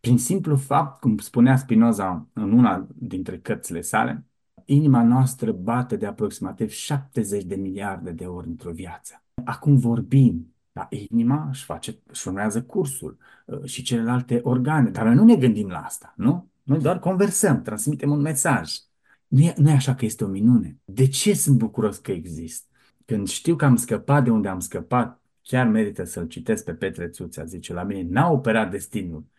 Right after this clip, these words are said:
ci puterea lui Dumnezeu. Am cerut asistență”, zice, „în pușcărie, asistență divină, că altfel n-aș fi rezistat.” La fel de adevărat este și în dreptul meu.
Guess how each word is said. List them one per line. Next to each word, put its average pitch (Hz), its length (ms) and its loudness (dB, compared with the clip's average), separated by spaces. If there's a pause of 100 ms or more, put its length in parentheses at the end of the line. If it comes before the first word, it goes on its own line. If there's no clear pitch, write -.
(200)
ci - 240 -8
puterea 98 800 0
lui 92 140 -10
Dumnezeu. 90 680 -2 (100)
Am 117 180 2
cerut 135 300 2
asistență”, 127 760 0
zice, 98 240 -8
„în 104 140 0
pușcărie, 113 1080 2
asistență 117 560 0
divină, 95 440 -6
că - 180 -12
altfel 113 600 0
n-aș - 420 -4
fi 104 260 0
rezistat.” 92 840 -6 (240)
La 101 400 -4 (120)
fel 131 160 2
de 127 80 2
adevărat 101 460 -4
este - 220 -8
și - 140 -12
în 85 80 -6
dreptul 82 300 -10
meu. 78 240 -10